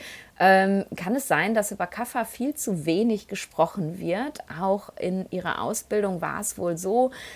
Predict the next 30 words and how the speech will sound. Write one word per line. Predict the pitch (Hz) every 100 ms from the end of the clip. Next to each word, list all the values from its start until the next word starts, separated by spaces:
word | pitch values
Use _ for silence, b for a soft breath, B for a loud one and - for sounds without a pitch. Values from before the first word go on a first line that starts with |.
| B
dass | 175 175
es | 185
irgendwie | - 175 180 - 165 160 151
anderthalb | - 214 208 190 -
Stunden | - 185 190
Gespräch | 165 - - 190 214
über | 180
Ernährung | 165 165 160 208 226
gab | 190 185 190
und | 170
nicht | 170 170 - - -
eine | 214 214 190
einzige | 127 202 190 175
Frage | - 175 175
zu | 160 -
Kapha | - - - 247
kam. | - - 165 170 190 B B B
Und | 170 175
sie | 175
fragt, | - 175 208 -
ist | 214 -
diese | 254 254
Spezies | - - 170 180 - - 175 175 -
so | 165 202
selten? | 202 156 147 196 - 247 247 254 262 B B -
Vata | 165 196 240
und | 190 196
Pitta | 233 - 240
ist | - 180 -
omnipräsent, | 175 202 208 190 - 165 147 143 160 240 311 359